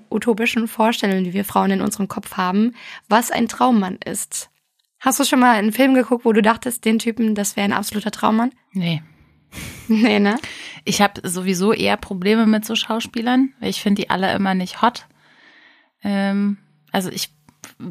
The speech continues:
Speaker 2: ich gehe immer so die Leute durch, die ich heiß finden würde, aber ich finde die alle nicht heiß. Keanu Reeves finde ich hot.
Speaker 1: Ach, nein,
Speaker 2: Doch,
Speaker 1: was?
Speaker 2: den finde ich auf jeden Fall hot. Der war früher hot, der ist heute hot, der ist einfach hot.
Speaker 1: Also Keanu Reeves ist dein Traummann als Schauspieler?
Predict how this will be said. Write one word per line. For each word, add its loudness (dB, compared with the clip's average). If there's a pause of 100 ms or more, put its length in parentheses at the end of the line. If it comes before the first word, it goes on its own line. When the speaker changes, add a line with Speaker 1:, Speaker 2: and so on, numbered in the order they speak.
(120)
Speaker 2:
ich -12
gehe 2
immer 6
so -2
die 2
Leute 2
durch, 0
die -6
ich -8
heiß 2
finden 2
würde, -2
aber -10
ich -10
finde -2
die -6
alle -4
nicht -10
heiß. -6
Keanu 2
Reeves 2
finde -8
ich -14
hot. -12 (300)
Speaker 1:
Ach, -12 (100)
nein, 0
Speaker 2:
Doch, 6
Speaker 1:
was? -4
Speaker 2:
den 4
finde 2
ich -2
auf 0
jeden 2
Fall 0
hot. -2
Der 0
war -2
früher 0
hot, -2
der -2
ist -6
heute 0
hot, -2 (260)
der -2
ist -6
einfach -6
hot. -2 (260)
Speaker 1:
Also 0
Keanu 2
Reeves 2
ist -6
dein 2
Traummann -2
als -6
Schauspieler? -6